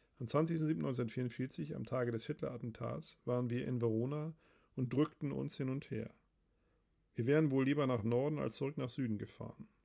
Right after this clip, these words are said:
Am sechsundzwanzigsten siebten kamen wir wieder beim Divisionsgefechtsstand an. Wieder Einsatz und Taktik wie gehabt. Am achtzehnten August wurden wir dann an die italienisch-französische Grenze verlegt, da die Amerikaner in Südfrankreich gelandet waren.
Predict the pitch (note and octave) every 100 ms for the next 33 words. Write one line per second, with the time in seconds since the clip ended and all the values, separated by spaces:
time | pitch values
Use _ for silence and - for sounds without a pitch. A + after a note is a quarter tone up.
0 | _ _ _ _ _ _ _ _ _ _
1 | B2 A#2 D#3 - D#3 D#3+ B2+ A#2 A2+ C#3+
2 | F#3 E3 E3 C#3+ C3 A#2 B2+ C#3+ B2+ B2
3 | A#2+ A#2+ A2 G#2+ G#2 B2 C3+ - - -
4 | - A#2 A2+ G#2+ A2+ A2+ _ _ _ _
5 | _ _ B2 C#3+ D3+ C#3+ D#3 - C3 C#3+
6 | D3 C#3 B2+ A#2 - A#2+ - A#2+ A#2+ A#2
7 | A2 A2+ _ - _ _ _ _ _ -
8 | _ _ C#3 C#3+ C#3+ - D3 D3 A#2+ C#3+
9 | E3+ - B2 C3 C3 B2 A2+ A#2+ D3 E3+
10 | F3 A#2+ A#2+ A#2+ - A#2+ A#2 B2 C#3 -
11 | - A#2+ A2 C3 B2 A#2 A#2+ B2+ - -
12 | B2+ C3+ D3+ - _ _ _ _ - B2
13 | B2+ A#2 A2+ C3+ C#3+ C#3+ C#3+ B2 A#2 D3+
14 | - E3 F3+ A2+ G2+ A2 G2+ G2 - A#2
15 | -